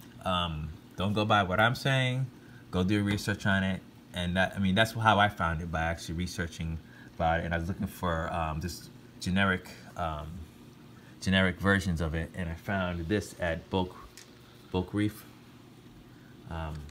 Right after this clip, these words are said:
I think, I forgot how much this was, but it wasn't very much. But it's definitely, uh, definitely worth having. Um, from what I've seen, people have dosed this one time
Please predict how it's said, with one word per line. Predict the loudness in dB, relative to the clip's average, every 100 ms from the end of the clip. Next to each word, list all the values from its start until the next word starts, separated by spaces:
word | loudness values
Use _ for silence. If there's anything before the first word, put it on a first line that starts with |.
| -16 -20 -20 -20
I | -18
think, | -10 -10 -10
I | -12
forgot | -10 -8 -8
how | -8
much | -10 -10
this | -10
was, | -6 -6 -6
but | -8 -6
it | -4
wasn't | -4 -8 -6
very | -4 -4
much. | -4 -6 -8
But | -6 -6
it's | -2
definitely, | -2 0 -2 0 0 -2 -6 -14 -20 -20 -20 -20 -6
uh, | -2 0 -2 -2
definitely | 0 0 0
worth | 0 -2
having. | 0 2 2 0 -4 -8 -14 -20 -20 -20 -20 -10
Um, | -8 -6 -6 -8 -10 -14 -20 -20 -20 -20 -20
from | -2 0 4
what | 4
I've | 4 2
seen, | 0 0 0 -2
people | -4 -2
have | -4 -6 -4
dosed | 0 0 -2
this | -8 -2
one | -2 0
time | -2 -2 0 -2 -6